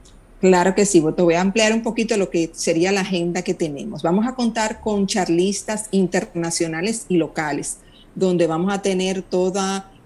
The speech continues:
eh, vamos a cubrir todo lo que sería un trescientos sesenta sobre lo que es la digitalidad. Vamos a tener a un señor Gabriel Alzate,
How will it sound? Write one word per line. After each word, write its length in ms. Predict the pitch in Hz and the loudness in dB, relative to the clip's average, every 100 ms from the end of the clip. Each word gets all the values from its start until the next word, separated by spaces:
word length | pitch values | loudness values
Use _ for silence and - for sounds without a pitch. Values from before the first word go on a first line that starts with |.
| - | -4
eh, 80 | 185 | -2
vamos 260 | 190 220 | 0 -2
a 60 | 226 | -2
cubrir 480 | 220 185 196 254 196 | 0 2 2 0 -2
todo 200 | 196 196 | -2 -2
lo 100 | 196 | -2
que 80 | 196 | -4
sería 220 | 196 185 | -4 -4
un 80 | 185 | -4
trescientos 320 | 185 180 180 | -6 -6 -4
sesenta 300 | 180 170 175 | -4 -4 -6
sobre 260 | - 170 165 | -4 -2 -2
lo 140 | 160 | -2
que 80 | 160 | -4
es 80 | 170 | -4
la 100 | 165 | -2
digitalidad. 680 | 165 175 165 160 156 - - - | -2 -2 -4 -4 -6 -10 -14 -8
Vamos 380 | 156 160 175 175 | -4 -2 -2 -2
a 100 | 165 | 2
tener 320 | 170 170 170 | 4 4 4
a 60 | |
un 180 | 170 170 | 2 0
señor 460 | - 175 165 165 156 | 0 0 0 -2 -2
Gabriel 340 | 156 156 170 | -2 2 2
Alzate, 720 | 165 151 - 233 240 - 170 | 2 -2 -2 -2 -2 -4 -8